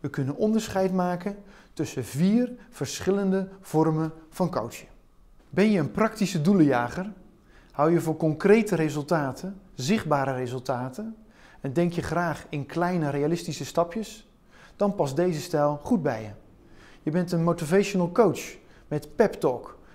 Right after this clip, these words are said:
en wil graag snel goed resultaat zien. Of ben je meer een vakdocent?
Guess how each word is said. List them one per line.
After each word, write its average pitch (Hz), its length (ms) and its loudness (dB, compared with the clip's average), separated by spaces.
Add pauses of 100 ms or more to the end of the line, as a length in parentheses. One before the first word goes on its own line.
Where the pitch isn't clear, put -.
(120)
en 143 100 -6
wil 151 100 0
graag 165 300 -2
snel 226 600 2 (140)
goed 233 260 2
resultaat 165 580 0
zien. - 200 -18 (480)
Of 262 420 6
ben 143 160 4
je 143 80 4
meer 127 360 0
een 143 160 -2
vakdocent? 139 760 -2